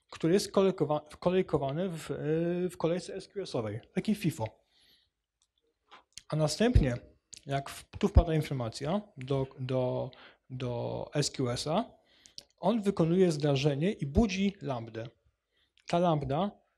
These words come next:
pobiera sobie z S Q S a naz-, nazwę pliku nowego, który powstał w, e, tutaj w S trzy, łączy się do, do S trójki, pobiera sobie ten plik, tam wykonuje pewne,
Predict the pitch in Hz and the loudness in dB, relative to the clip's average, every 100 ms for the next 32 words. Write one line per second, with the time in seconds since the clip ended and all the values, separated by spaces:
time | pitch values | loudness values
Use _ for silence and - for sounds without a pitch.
0 | _ - - 180 170 156 151 143 143 - | _ 0 4 4 4 0 0 2 0 -2
1 | 175 147 - 143 156 147 147 131 131 139 | 0 0 2 2 2 0 -2 -2 -4 -4
2 | 135 156 139 147 156 151 135 131 - 175 | -2 -2 -2 0 0 0 0 -2 0 -2
3 | - 147 175 - - 139 143 131 - 143 | 2 2 0 -2 -10 -6 -4 -6 -4 2
4 | 156 147 - 127 127 - - 123 117 117 | 2 2 2 2 2 -4 -10 -6 -4 -4
5 | 120 117 - 127 - 127 - - - 220 | -4 -6 -4 -4 -2 -6 -4 -4 0 0
6 | 254 - _ _ _ _ _ _ _ _ | 0 -12 _ _ _ _ _ _ _ _
7 | _ _ 170 190 190 170 - 143 139 131 | _ _ 2 4 4 2 0 2 4 2
8 | - _ _ 131 139 127 131 - 135 135 | -2 _ _ -2 0 0 -2 0 -2 0
9 | - 196 185 160 151 135 127 120 117 120 | -2 4 4 6 4 4 -2 -4 -4 -4
10 | - 220 - - _ _ - - _ - | 0 0 -2 -12 _ _ -20 -20 _ 0
11 | 185 170 170 170 160 160 156 - 156 131 | 2 2 0 -2 -2 2 2 4 2 4
12 | 139 131 | 2 0